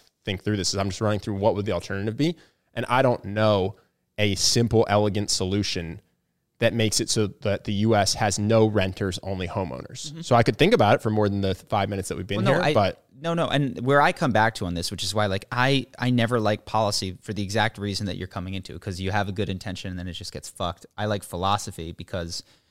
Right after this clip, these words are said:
Speaker 2: if you go to what, what the core problem here is that people are trying to fuck one another.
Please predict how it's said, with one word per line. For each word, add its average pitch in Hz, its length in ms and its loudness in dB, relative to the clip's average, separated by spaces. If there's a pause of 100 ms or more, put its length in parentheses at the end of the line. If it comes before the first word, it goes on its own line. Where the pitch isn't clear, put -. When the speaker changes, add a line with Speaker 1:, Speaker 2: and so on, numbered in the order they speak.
(200)
Speaker 2:
if 110 140 -8
you 107 80 -2
go 131 120 4
to 127 80 4
what, 113 320 2
what 147 160 -4
the - 60 -6
core 156 240 -2
problem 120 400 2
here 78 320 -8 (100)
is 107 100 -8
that 110 160 -6
people 143 300 -2
are 110 60 2
trying 107 460 -2
to - 160 -6
fuck - 300 0
one - 120 -8
another. - 340 -12